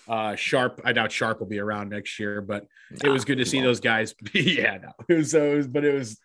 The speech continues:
Speaker 1: nice to be able to see those guys kind of step in, uh, especially in T C C spa-, uh, case, because he actually is going to be around and he's going to be inter-, inter-, uh,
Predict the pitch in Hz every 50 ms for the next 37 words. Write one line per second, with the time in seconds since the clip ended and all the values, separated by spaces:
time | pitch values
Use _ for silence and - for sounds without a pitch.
0 | _ _ _ - - - 156 160 160 151 151 - 147 139 139 135 131 123 123 -
1 | - 135 127 123 120 117 104 117 120 113 113 117 113 - 127 120 117 110 - -
2 | 127 123 117 - 127 120 117 120 117 - - _ _ _ _ _ - 120 123 120
3 | 120 120 - 160 160 147 - - 156 147 139 131 127 - - 156 143 - - 131
4 | 120 - - 156 151 143 139 - - 139 131 127 127 123 135 127 123 120 113 -
5 | - 127 123 123 120 - - - _ _ _ _ _ _ - 120 120 120 139 123
6 | 113 - 143 135 131 131 131 - - 127 139 156 175 151 117 135 131 131 127 117
7 | 117 120 123 120 117 120 117 113 110 117 120 117 123 120 120 123 120 - _ _
8 | _ _ - 147 135 135 120 117 113 123 117 135 139 127 - 123 113 117 131 147
9 | 151 - 127 127 - _ _ _ _ _ _ _ - 131 160 127